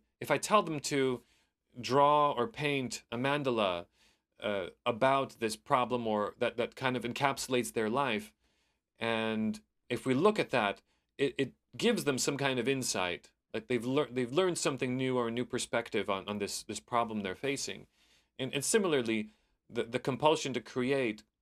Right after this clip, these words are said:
is usually guided by something else, and you don't often even realize it until toward the end of the work that, like,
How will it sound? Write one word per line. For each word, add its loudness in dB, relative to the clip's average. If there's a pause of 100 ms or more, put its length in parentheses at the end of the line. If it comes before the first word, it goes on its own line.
(160)
is -2
usually 2
guided 2
by 0
something -2
else, -2 (520)
and -2
you -2
don't 6
often 2
even -2
realize 2
it -2 (180)
until -2
toward 2
the 0
end 0
of -4
the 0
work 0 (300)
that, 0
like, 0